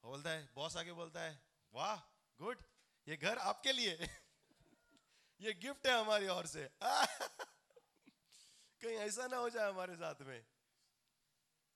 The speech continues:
क्योंकि जो <laughs> बना रहे हम, वो हमारे लिए है, सेवकाई हमारे लिए ही है।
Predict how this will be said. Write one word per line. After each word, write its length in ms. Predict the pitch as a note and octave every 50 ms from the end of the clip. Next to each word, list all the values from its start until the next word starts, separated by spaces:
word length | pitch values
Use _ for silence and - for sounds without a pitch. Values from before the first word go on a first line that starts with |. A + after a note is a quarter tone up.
| _ _ _ _ _ _ _ -
क्योंकि 240 | - G3+ G3+ G#3+ G3
जो 120 | A#3+ A3+
<laughs> 680 | F3+ - - F3 - - A#3+ F3+ - - - - _ -
बना 340 | D#3 F3 F3 G3 A3 B3 C#4
रहे 180 | C#4 B3+ A#3+
हम, 180 | A3 F#3+ G#3 A#3
वो 200 | B3 B3 G#3+ G#3
हमारे 260 | G3+ A3 A#3+ B3 B3+
लिए 340 | B3+ B3+ B3+ B3+ A#3+ G#3 F#3+
है, 140 | F3 E3+ D3+
सेवकाई 440 | - E3+ E3+ F#3 G3+ G3 G#3+ A3+ G#3+
हमारे 380 | F3+ F3 E3+ E3+ F3+ F3+ F#3+
लिए 260 | F#3 F3 E3+ D#3 C#3+
ही 80 | C3+ B2+
है। 240 | A#2+ A#2 G2+ F2+